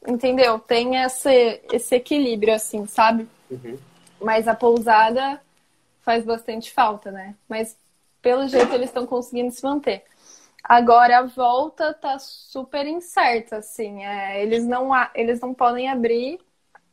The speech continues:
Speaker 1: assim, podem, mas não tem por que abrir sem ser, é, com o parque funcionando.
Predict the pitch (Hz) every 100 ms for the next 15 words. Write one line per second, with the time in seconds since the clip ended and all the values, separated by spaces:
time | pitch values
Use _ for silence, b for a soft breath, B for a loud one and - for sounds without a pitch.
0 | _ _ _ _ - - 233 - 190 -
1 | _ _ _ _ _ - 233 233 247 262
2 | 254 247 233 254 247 269 285 277 - 226
3 | 220 208 214 233 - - 240 240 - 233
4 | 226 226 233 b b b b - 214 214
5 | 214 208 - 240 240 240 220 226 - 247
6 | - 302 285 240 214 196